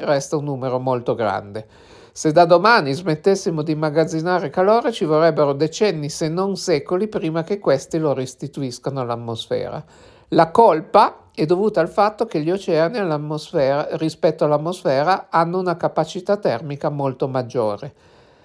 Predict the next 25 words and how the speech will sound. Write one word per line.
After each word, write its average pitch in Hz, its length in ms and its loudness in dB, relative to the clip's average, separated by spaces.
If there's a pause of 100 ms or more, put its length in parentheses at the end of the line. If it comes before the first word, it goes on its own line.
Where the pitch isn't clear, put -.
(300)
Vediamo 233 420 6
di 190 80 4
approfondire 165 720 2
questo 151 320 -2
punto. 160 540 -12 (180)
Maggiore 196 560 6
la 180 100 6
capacità 170 640 2
termica, 262 540 0
maggiore 185 480 4
è - 20 4
anche 170 320 0
l'inerzia 156 640 -2
termica, 151 600 -4
il 165 180 -6
che 202 140 2
significa 214 600 -4
che 160 100 0
è 139 60 2
più 170 180 -2
difficile 190 800 -2
far 156 240 4
cambiare 143 560 4
la 143 120 2
temperatura. 117 800 -2